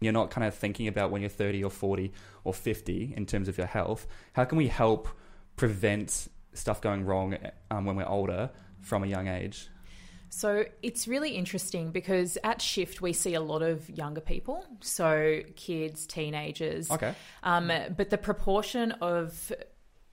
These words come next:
Speaker 2: teenagers, you know, youth that are sick compared to the elderly obviously is really, really different because as we age, we're exposed to more stress, more environmental toxicity,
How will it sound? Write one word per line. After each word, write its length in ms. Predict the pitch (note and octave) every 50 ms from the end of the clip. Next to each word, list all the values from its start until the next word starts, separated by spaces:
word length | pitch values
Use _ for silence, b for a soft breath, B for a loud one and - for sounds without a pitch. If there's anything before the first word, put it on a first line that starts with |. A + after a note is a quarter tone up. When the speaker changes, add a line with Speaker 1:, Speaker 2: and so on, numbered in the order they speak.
| - - _ - - _ _ - - - -
Speaker 2:
teenagers, 960 | - - G3+ G#3 G3+ G3+ F#3+ F#3 F#3 G3 F#3 F3+ F3+ F3+ F3 E3+ E3 - -
you 140 | - - F#3
know, 240 | E3+ D#3+ D#3+ D#3+ D#3 -
youth 440 | F3 D#3+ E3+ F3 E3+ F3 - - -
that 100 | E3 D#3+
are 40 | D#3
sick 340 | D#3 - - E3+ - - -
compared 400 | - F3+ D#3+ - D#3+ D#3 D3+ D3+
to 180 | - - F3 D#3+
the 120 | D#3+ -
elderly 380 | - D3+ D#3 D#3 E3+ A3+ - -
obviously 460 | - D#3 D3+ D#3+ D3+ D3+ - D#3 D3+
is 120 | D3 -
really, 240 | D#3 D3+ D3 D3 D3
really 220 | C#3 C#3+ C#3+ C#3+ C#3
different 440 | - D3+ C#3 - - D3+ C#3 -
because 240 | - D#3 - F3 E3 -
as 240 | - F3 F3+ F3+ F3
we 140 | F3+ E3 -
age, 360 | - D#3 D3+ D3+ D#3 D#3 D#3 D#3
we're 180 | D3+ D3 D3
exposed 680 | D3 - - - - - D#3+ D3+ D3 D3+ D#3 D3+ - -
to 260 | - - D3+ D3 D3 C#3+
more 220 | D3+ C#3+ C#3 C#3
stress, 580 | - - - - F3+ E3 D#3+ E3 D#3+ - - -
more 200 | E3 D3+ C#3+ D3
environmental 520 | D3 D3 D3 C#3 C#3+ C#3+ C#3+ C#3 - D3 C3+
toxicity, 880 | - - C#3+ - - - F3 D#3+ - - D#3+ D#3+ D#3 D3+ D3+ D3+ D3